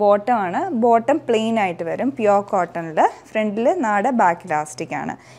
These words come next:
എൻഡിലോട്ട് ബോർഡറും കൊടുത്തിട്ടുണ്ട്. അടുത്തതിൻ്റെ ദുപ്പട്ടയാണ്. നല്ല ഭംഗിയുള്ള ദുപ്പട്ടയാണ് ഇതിൻ്റെ പെയർ ചെയ്തിരിക്കുന്നത്. ബോർഡർ വലുതായിട്ട് നല്ല ഭംഗിയായിട്ടുണ്ട്. മിഡിൽ പോർഷനിൽ ചെറിയ ചെറിയ ബൂട്ടാസ് ആണ് പ്രിന്റ്സ് ആയിട്ട് വന്നിട്ടുള്ളത്. പിന്നെ all round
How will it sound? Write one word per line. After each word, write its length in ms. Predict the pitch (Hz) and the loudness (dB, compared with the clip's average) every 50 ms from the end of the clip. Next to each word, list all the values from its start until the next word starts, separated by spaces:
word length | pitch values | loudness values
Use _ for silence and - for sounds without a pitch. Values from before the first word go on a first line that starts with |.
| - - 196 214 | -6 -2 0 2
എൻഡിലോട്ട് 420 | 214 214 202 220 214 208 214 262 220 | 2 4 4 4 6 6 6 8 8
ബോർഡറും 340 | 208 190 185 185 185 190 196 185 | 10 10 8 8 4 0 -4 -4
കൊടുത്തിട്ടുണ്ട്. 500 | 175 151 - - 156 - 151 160 170 247 392 - - - _ _ _ _ _ _ - - - _ - | -4 -4 -6 -10 -12 -12 -10 -6 -4 -4 -4 -4 -8 -20 _ _ _ _ _ _ -20 -20 -14 _ -2
അടുത്തതിൻ്റെ 400 | 226 226 220 - 240 226 214 202 202 190 | -2 -2 -2 -2 -2 -2 -2 -2 -2 -4
ദുപ്പട്ടയാണ്. 640 | 180 180 - 185 175 175 170 160 160 160 160 160 - _ _ - | -4 -4 -4 -6 -6 -4 -6 -8 -8 -8 -10 -10 -12 _ _ -8
നല്ല 160 | 220 214 214 233 214 226 | -4 -2 0 0 0 0
ഭംഗിയുള്ള 460 | 202 190 190 190 196 202 185 170 165 165 | 0 -2 -2 -2 -2 0 0 0 0 -2
ദുപ്പട്ടയാണ് 420 | 165 147 - 160 151 - 156 156 147 | -4 -6 -8 -8 -8 -8 -8 -8 -8
ഇതിൻ്റെ 160 | 151 160 170 170 - | -6 -6 -6 -4 -4
പെയർ 220 | 165 160 160 165 160 | -4 -4 -4 -4 -6
ചെയ്തിരിക്കുന്നത്. 520 | 156 - - - - - - - - - - 196 | -6 -6 -8 -10 -10 -10 -12 -12 -10 -6 0 4
ബോർഡർ 320 | 202 202 202 202 202 208 226 220 | 8 8 8 8 8 6 4 4
വലുതായിട്ട് 480 | 196 180 185 185 180 180 180 - 339 415 - - - 233 | 4 4 4 2 2 2 2 0 0 -2 -2 -4 -10 -10
നല്ല 140 | 202 185 190 185 202 | -6 -6 -6 -6 -6
ഭംഗിയായിട്ടുണ്ട്. 600 | 185 165 160 151 151 156 156 - 165 160 165 226 359 403 - - - - 214 | -6 -8 -8 -6 -8 -8 -8 -8 -10 -6 -2 -2 -2 -2 -4 -8 -10 -8 -6
മിഡിൽ 200 | 214 190 196 208 - | -4 -4 -4 0 2
പോർഷനിൽ 360 | 214 202 202 - 226 226 247 240 - | 2 2 2 0 -2 -2 -2 -2 -2
ചെറിയ 200 | 220 196 196 196 196 | -2 0 0 -2 -2
ചെറിയ 180 | 214 196 196 202 208 190 | -4 -4 -2 -2 -2 -2
ബൂട്ടാസ് 400 | 175 180 175 - 170 170 175 170 - 156 | -2 -4 -2 0 0 0 0 0 -4 -6
ആണ് 120 | 147 160 165 170 | -6 -8 -8 -8
പ്രിന്റ്സ് 260 | 165 156 156 143 - 165 | -10 -10 -10 -8 -6 -6
ആയിട്ട് 160 | 147 147 156 147 | -6 -6 -6 -8
വന്നിട്ടുള്ളത്. 480 | 135 131 135 143 - 143 147 - - - - - - - - _ - | -8 -8 -10 -10 -8 -8 -8 -8 -10 -10 -14 -20 -20 -20 -20 _ -6
പിന്നെ 160 | 240 240 277 277 240 | -2 0 4 4 4
all 140 | 214 196 175 185 | 4 4 2 0
round 200 | 180 180 180 190 | -2 -2 0 0